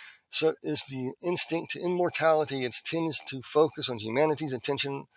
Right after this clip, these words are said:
upon the life aspect and not the form. In other words,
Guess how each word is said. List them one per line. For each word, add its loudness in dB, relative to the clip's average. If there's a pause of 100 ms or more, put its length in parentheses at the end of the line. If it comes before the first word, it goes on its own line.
(140)
upon 2
the 0
life 6
aspect 2
and -8
not -2
the -14
form. -6
In 0
other 2
words, 0